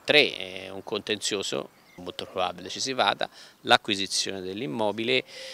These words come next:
e in ultima che era la strada che in qualche modo si cercava di, di intraprendere, ma ci sono delle problematiche, ovviamente bisogna procedere nel rispetto delle norme, delle leggi che sono complesse, eh, ribadisco.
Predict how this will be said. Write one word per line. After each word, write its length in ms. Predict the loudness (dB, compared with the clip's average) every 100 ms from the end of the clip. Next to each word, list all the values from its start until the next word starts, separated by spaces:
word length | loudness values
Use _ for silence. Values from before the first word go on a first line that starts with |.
| -14 -16 -2
e 120 | 0
in 100 | 2
ultima 420 | 4 2 0 -2
che 80 | 2
era 140 | 2 4
la 140 | 2
strada 500 | 0 4 6 6 4
che 80 | 2
in 140 | -2
qualche 300 | -2 -6 -6
modo 340 | -4 -2 0 -2
si 140 | -6
cercava 480 | -8 -6 0 2 2
di, 280 | 0 -6 -6
di 100 | -8
intraprendere, 640 | -6 -6 4 4 6 2
ma 180 | 2 0
ci 120 | 2
sono 460 | -2 2 2 2 -2
delle 460 | -4 -4 -4 -8
problematiche, 580 | -8 -8 -4 4 4 4
ovviamente 480 | -4 -2 -4 -4 -8
bisogna 360 | -8 -6 -6 -6
procedere 640 | -4 0 0 0 -2 -4
nel 180 | -6 -10
rispetto 460 | -8 -6 -6 -6
delle 160 | -8 -6
norme, 300 | 0 0 -2
delle 200 | -8 -4
leggi 320 | -2 -2 -4
che 80 | -12
sono 280 | -12 -12 -14
complesse, 600 | -14 -12 -8 -6 -6 -6
eh, 40 | -8
ribadisco. 480 | -8 -12 -12 -16